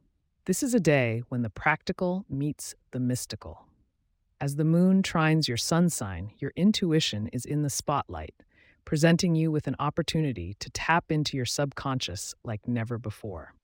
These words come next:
With Mercury nestling in Aquarius, your interactions are likely to be more analytical than emotional. But beware, Scorpios, of becoming too detached. This is especially true among your peers, where the influence of Mars could spur passionate debates.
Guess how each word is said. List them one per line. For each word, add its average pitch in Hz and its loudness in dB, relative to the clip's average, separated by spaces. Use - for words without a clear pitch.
With 165 -2
Mercury 226 6
nestling 180 4
in 147 2
Aquarius, 127 0
your 156 -2
interactions 202 4
are 151 4
likely 165 4
to 160 -6
be 147 0
more 151 2
analytical 151 0
than 127 -4
emotional. 117 -2
But - -10
beware, 127 2
Scorpios, 95 -8
of 131 -10
becoming 147 -2
too 160 -4
detached. - -6
This - 0
is 214 0
especially 214 4
true 160 2
among 147 2
your 135 -2
peers, 139 0
where 139 -2
the 139 -2
influence 175 0
of 139 -2
Mars 156 2
could - -8
spur 139 -4
passionate - -2
debates. - -6